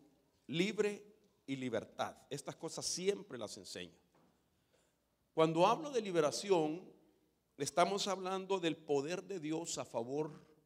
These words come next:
del necesitado, de aquel que hay que romperle cadenas, ataduras, grilletes, abrir sus cárceles, etcétera. Es el poder de Dios y ahí se encuentra Dios y el necesitado.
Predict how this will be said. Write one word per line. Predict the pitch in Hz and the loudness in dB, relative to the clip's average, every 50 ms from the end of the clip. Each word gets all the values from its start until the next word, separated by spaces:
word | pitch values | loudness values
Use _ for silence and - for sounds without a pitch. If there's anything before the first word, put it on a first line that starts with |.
| _ - | _ -6
del | 123 131 135 117 117 | -2 -2 -2 0 -2
necesitado, | 120 - - 110 - - 107 - _ - - 135 120 107 101 | -4 -6 -6 -6 -6 -6 -8 -6 _ 0 0 0 0 -4 -6
de | 104 107 | -6 -6
aquel | 98 - - 135 147 151 156 156 156 | -8 -8 -4 -2 0 0 0 0 -2
que | - 127 | -4 -4
hay | 120 | -2
que | - - 123 | -2 -4 -6
romperle | 110 107 104 - - 131 123 123 117 104 | -6 -6 -8 -4 -4 -4 -2 -2 -4 -4
cadenas, | - 107 110 123 139 156 156 156 151 143 131 117 - | -4 -4 0 2 2 4 2 2 -2 -4 -8 -8 -8
ataduras, | 101 - - 101 104 117 139 160 170 160 147 139 135 123 - - | -10 -8 -6 -6 -4 -2 -2 -2 -4 -4 -4 -6 -6 -8 -10 -10
grilletes, | 101 101 104 113 143 160 160 151 156 - 139 139 - - - - - - | -8 -8 -4 0 2 2 2 2 0 -4 -10 -8 -8 -10 -10 -12 -14 -8
abrir | - 101 101 117 135 131 110 | -6 -6 -4 -2 -4 -6 -6
sus | - 117 107 - | -8 -16 -18 -18
cárceles, | - - 151 165 170 - - - 165 143 135 120 110 - | -4 2 4 4 4 4 2 -2 -4 -4 -4 -6 -8 -10
etcétera. | 98 - - 160 127 - - 87 - - _ _ _ _ _ _ _ _ _ _ | -8 -4 -2 -2 -2 -4 -6 -18 -20 -20 _ _ _ _ _ _ _ _ _ _
Es | - 151 151 - | 2 2 4 4
el | 170 147 | 2 0
poder | - - 139 127 135 151 160 165 151 | 0 0 2 4 4 4 4 4 2
de | 151 151 | 0 0
Dios | 139 143 156 185 220 240 - - - - - - _ _ _ _ _ _ _ _ _ _ _ _ _ _ _ _ _ | 2 4 4 4 4 4 2 -2 -4 -6 -8 -12 _ _ _ _ _ _ _ _ _ _ _ _ _ _ _ _ _
y | - 170 170 165 165 - - - | -4 -2 0 0 -2 -4 -4 -2
ahí | - 147 143 156 185 233 262 254 214 185 190 196 - - - - _ _ | 0 2 2 4 2 2 2 0 -2 -4 -6 -10 -14 -18 -20 -20 _ _
se | - - 165 | -6 -4 -4
encuentra | 139 131 - 160 180 185 170 147 - - 123 110 107 | -4 -4 0 4 4 4 4 4 0 -2 -2 -2 -2
Dios | 135 165 202 233 247 226 - - - - - - _ - | 2 2 2 4 2 2 -2 -4 -6 -8 -10 -16 _ -2
y | 135 143 | 0 0
el | 127 127 | 0 0
necesitado. | 127 113 - 127 - - 113 - - 104 104 95 | -2 -6 -6 -6 -6 -8 -8 -8 -8 -6 -6 -6